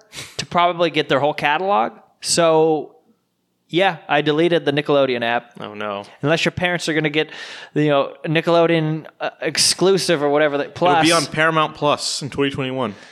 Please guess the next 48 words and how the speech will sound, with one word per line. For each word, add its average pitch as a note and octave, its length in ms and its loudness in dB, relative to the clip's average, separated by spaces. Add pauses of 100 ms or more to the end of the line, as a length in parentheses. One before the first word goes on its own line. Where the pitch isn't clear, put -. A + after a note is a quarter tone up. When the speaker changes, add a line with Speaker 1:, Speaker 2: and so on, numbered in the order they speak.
(560)
Speaker 1:
I - 80 -4
can't G3 220 -2
wait A#2+ 180 -8
that A2+ 120 0
long. B2+ 240 0
It's D3 200 -4
Halloween E3 760 0 (100)
is C3 280 -2
tomorrow. - 640 -4 (680)
And D3+ 80 0
I - 40 4
wanna F#3 180 2
watch F3 220 0
it D3+ 80 -6
now. D#3+ 340 -4 (180)
Speaker 2:
So - 140 -20
we G#2+ 40 -6
gotta G2+ 120 -4
find A2+ 220 -2
a A2 60 -6
pirate. G2+ 420 -4 (1040)
Speaker 1:
I G3 140 4
just A#3 220 0
looked, G3+ 260 2
and F3 320 0
you F#3+ 60 2
could D#3 260 -4
buy F3+ 280 4
all E3+ 220 4
episodes D#3+ 520 0
for, - 100 -4
like, B2+ 220 -2
six - 380 -2
dollars, E3 600 2
but - 360 -4
I'm - 80 -4
not - 260 -10
doing A2+ 300 -6
that. A#2 160 -4
Speaker 2:
That's G#2+ 160 -4
a G#2+ 60 -2
lot. G2 340 -4
Yeah, G2+ 200 0
if A2 100 -4
it - 40 0
was B2 220 -4
one G#2+ 240 -2
ninety-nine. G#2 640 -4